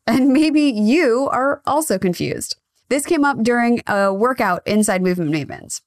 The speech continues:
Which one is right? Which one should I be doing? Which one is the best one for me?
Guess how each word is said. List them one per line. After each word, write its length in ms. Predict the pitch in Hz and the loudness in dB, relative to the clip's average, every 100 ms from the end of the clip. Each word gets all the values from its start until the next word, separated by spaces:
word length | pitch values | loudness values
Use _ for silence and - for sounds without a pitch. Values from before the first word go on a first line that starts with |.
| _ | _
Which 320 | 180 - - | -8 -8 -4
one 160 | 165 202 | -4 -2
is 140 | 247 | -2
right? 320 | 359 311 - | -2 -2 -4
Which 220 | 160 156 | -4 -2
one 120 | 170 190 | -2 -4
should 140 | 240 | -2
I 120 | 254 | -2
be 100 | 285 | -2
doing? 400 | 294 359 214 156 | 0 0 0 0
Which 180 | 160 - | -2 -2
one 140 | 208 | -4
is 100 | 254 | -2
the 100 | 311 | -4
best 280 | 320 359 - | -2 -4 -2
one 160 | 339 339 | 0 0
for 160 | 359 | 0
me? 340 | 359 359 226 | 0 0 -2